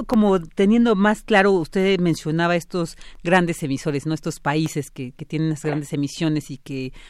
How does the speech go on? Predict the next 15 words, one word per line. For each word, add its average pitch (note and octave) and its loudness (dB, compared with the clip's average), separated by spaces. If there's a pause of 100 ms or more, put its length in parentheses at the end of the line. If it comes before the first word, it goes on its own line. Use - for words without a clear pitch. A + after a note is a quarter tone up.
(140)
bueno, E3 6
son F3 2
en E3 4
los D3 0
que D3+ -2 (220)
tendría D#3 4
que F#3 -2
recaer D#3 -2
mayor C#3+ 0
responsabilidad. C#3 -4 (260)
Usted F#3+ 2
nos A#3 6
mencionaba F#3 4
Estados F#3 0
Unidos. F3+ 2